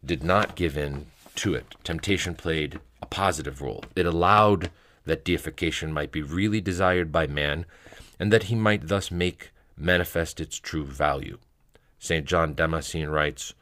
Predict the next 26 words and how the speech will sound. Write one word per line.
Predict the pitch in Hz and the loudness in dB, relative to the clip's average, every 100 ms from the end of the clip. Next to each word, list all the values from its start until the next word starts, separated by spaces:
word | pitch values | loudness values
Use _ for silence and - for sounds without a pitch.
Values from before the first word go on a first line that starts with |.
| _ _ _ _ _ - - - | _ _ _ _ _ -20 -12 -4
"It | 98 | 2
was | 107 90 | 4 4
necessary | 98 107 101 - 95 87 | 4 4 2 2 4 4
that | 82 80 | 4 -2
man | 82 85 80 | 0 0 0
first | - 98 - - | -2 -2 -2 -6
be | 82 | -12
tempted. | 78 - 80 - - - _ _ _ _ _ - | -8 -6 -6 -8 -20 -20 _ _ _ _ _ 0
Untried | 92 95 - 98 101 92 | 2 2 2 6 6 4
and | 80 - | 0 0
untempted, | 92 85 85 78 - - - _ _ _ _ _ _ _ | -2 0 -4 -4 -8 -12 -20 _ _ _ _ _ _ _
man | 82 87 82 78 | 2 4 4 4
merits | 82 82 - | 2 2 0
no | 80 80 | -4 -2
title. | - 78 - - _ _ _ _ _ - - _ _ - - | 0 0 -2 -12 _ _ _ _ _ -20 -20 _ _ -10 4
Led | 101 90 | 6 6
to | 101 | 2
perfection | - - 101 - 98 85 | -2 4 4 4 0 2
by | 82 80 | 2 2
temptation | - 78 - 120 123 80 - | -2 -6 0 0 0 -2 -4
in | 69 | -6
the | 71 | -8
keeping | - 95 - 85 | -6 -4 -2 -2
of | 80 | -4
the | 67 | -6
commandment, | - 82 92 101 78 71 | -6 -2 2 2 2 -6